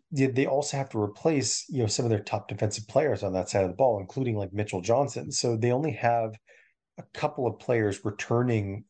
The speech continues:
on that side of the ball, Matthew Brown and Brock Harrison, who had more than two sacks. So it's, it's a similar kind of challenge that we talked about with the Bulldogs themselves.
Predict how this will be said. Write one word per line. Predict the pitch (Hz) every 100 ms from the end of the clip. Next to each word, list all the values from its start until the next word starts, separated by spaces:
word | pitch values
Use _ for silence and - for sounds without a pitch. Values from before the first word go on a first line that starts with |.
| -
on | 101
that | 101 98
side | 101
of | 92
the |
ball, | 107 110 104
Matthew | 101 95 113
Brown | 104 98 98 92 92 98 - _ _ _ -
and | 110 95
Brock | 107 101
Harrison, | - 120 113 - 104
who |
had | 90 110 117
more | 110 104 95
than | 92 95
two | -
sacks. | 107 - 147 95 -
So | 113 98 104
it's, | 135 -
it's | - -
a |
similar | - 190 143
kind | 120 104
of |
challenge | - 120 113 104
that | 107 107
we |
talked | 110 104 104
about | - 95 120
with | 107 107
the |
Bulldogs | - 104 98 101 95 -
themselves. | 120 - 156 131 190 180